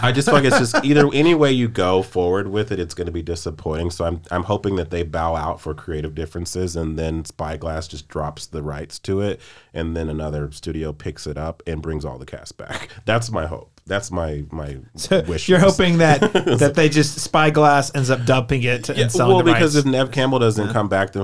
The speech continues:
Speaker 1: what, what are they gonna do, what are they gonna do with it?
Speaker 2: Right.
Speaker 1: You know, like, reboot, reboot it. You know, like, so I don't think that, I think they would just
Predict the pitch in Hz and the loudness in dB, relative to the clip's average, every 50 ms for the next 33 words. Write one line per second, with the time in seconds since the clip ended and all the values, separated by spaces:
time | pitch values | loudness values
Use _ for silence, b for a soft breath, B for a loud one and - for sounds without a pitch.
0 | 98 110 117 110 101 71 110 113 113 101 98 95 95 95 82 78 76 - - 98 | -2 -2 -2 -2 -2 -2 -2 -2 -2 0 -2 -4 -4 -4 -6 -6 -8 -8 -6 -4
1 | 95 90 85 82 80 76 76 90 87 73 69 65 65 57 - - - 80 80 80 | -4 -2 -4 -4 -6 -6 -6 -6 -4 -6 -6 -10 -12 -16 -14 -12 -10 -8 -8 -6
2 | 76 80 80 80 76 73 73 85 90 90 85 92 95 90 76 82 90 92 90 95 | -8 -8 -10 -10 -12 -8 -4 -4 -4 -2 -2 -4 -4 -4 -4 -6 -6 -6 -4 -4
3 | 95 92 107 107 - - 82 87 90 87 85 82 80 78 76 - - 82 80 76 | -4 -2 -2 -4 -4 -6 -8 -6 -4 -4 -4 -4 -6 -8 -8 -8 -8 -6 -6 -4
4 | 73 73 73 76 71 69 71 - 69 - - 57 57 - _ _ _ - 80 78 | -6 -6 -8 -10 -12 -14 -12 -14 -14 -14 -14 -16 -16 -16 _ _ _ -12 -10 -10
5 | - 82 76 73 69 65 57 55 67 - - - - | -8 -10 -10 -10 -10 -10 -10 -12 -12 -14 -14 -16 -16